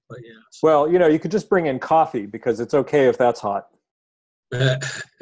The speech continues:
Speaker 1: No, it's the, it's not the liquid, it's the container. It's too hot
Speaker 2: Right.
Speaker 1: though.
Speaker 2: Oh, I see. Well, yeah, so,
Speaker 1: I mean,
Speaker 2: so
Speaker 1: it's, yeah, it's hundred ninety degrees, so it's, it's hot.
Speaker 2: Wow, really?
Speaker 1: Yeah,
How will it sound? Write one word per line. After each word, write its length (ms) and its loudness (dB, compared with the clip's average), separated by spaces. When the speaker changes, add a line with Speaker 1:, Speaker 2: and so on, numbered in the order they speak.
Speaker 1:
No, 140 4
it's 260 -4
the, 360 -4
it's 300 -16
not 160 -2
the 80 -12
liquid, 360 -4
it's 200 -6
the 80 -14
container. 580 -12
It's 200 -20
too 180 -16
hot 100 -8
Speaker 2:
Right. 140 0
Speaker 1:
though. 120 -14
Speaker 2:
Oh, 140 2
I 100 4
see. 260 -6
Well, 400 0
yeah, 220 0
so, 440 0
Speaker 1:
I 40 -8
mean, 260 -4
Speaker 2:
so 140 4
Speaker 1:
it's, 120 2
yeah, 120 2
it's 120 -6
hundred 280 -2
ninety 300 2
degrees, 540 -2
so 100 -18
it's, 240 -14
it's 260 -16
hot. 280 -18
Speaker 2:
Wow, 440 0
really? 500 2
Speaker 1:
Yeah, 180 -6